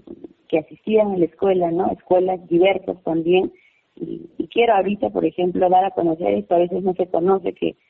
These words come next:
las escuelas en nuestro país, que no solo es Lima, que son las veinticinco regiones en lo, en lo amplio y ancho que, que comprende el territorio peruano, están las escuelas polidocentes completas,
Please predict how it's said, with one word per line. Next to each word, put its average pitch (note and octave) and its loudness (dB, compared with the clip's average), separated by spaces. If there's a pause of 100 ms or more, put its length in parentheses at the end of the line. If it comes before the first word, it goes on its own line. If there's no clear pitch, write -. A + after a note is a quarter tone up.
(260)
las D#3+ 0
escuelas F#3+ 0
en F#3 0
nuestro E3 -2
país, F3 0 (840)
que D3+ 0
no G3+ 4
solo F3 2
es F3 -4
Lima, F3 2
que - -10
son E3+ 2
las F3 2
veinticinco E3+ 0
regiones F#3 0
en E3 -6
lo, D#3+ -4 (400)
en E3 -4
lo E3+ 4
amplio F#3 0
y E3+ 2
ancho F3+ 0
que, E3+ -4
que E3+ -12
comprende F3 -2
el F3 -8
territorio E3+ -4
peruano, F3+ 0 (560)
están F4 0
las F3+ 0
escuelas F3 -2
polidocentes F3 0
completas, E3+ -2